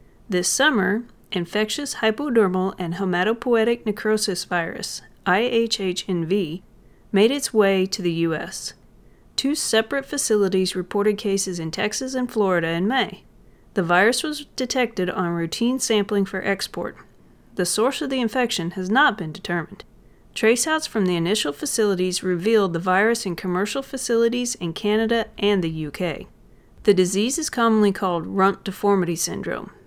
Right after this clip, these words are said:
and for good reason. Infected shrimp fail to thrive and grow slowly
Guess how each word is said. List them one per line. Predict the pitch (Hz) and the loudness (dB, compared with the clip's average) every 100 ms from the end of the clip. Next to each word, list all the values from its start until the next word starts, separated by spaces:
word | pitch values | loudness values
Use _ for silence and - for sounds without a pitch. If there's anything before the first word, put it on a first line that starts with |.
| - | -6
and | 247 254 | -4 -2
for | 262 | -4
good | 294 277 | -4 0
reason. | 196 180 - - - - - - - - - | 2 2 -2 -8 -14 -20 -20 -20 -20 -20 -4
Infected | - 190 - 247 247 311 | 0 0 2 0 0 -4
shrimp | - 220 202 | 0 2 0
fail | - - 190 208 | -2 -4 0 0
to | - | -2
thrive | - 196 170 156 - | -2 0 2 0 -2
and | 202 | -2
grow | 190 190 | 0 0
slowly | 185 - 254 277 214 170 | -2 -2 0 2 2 2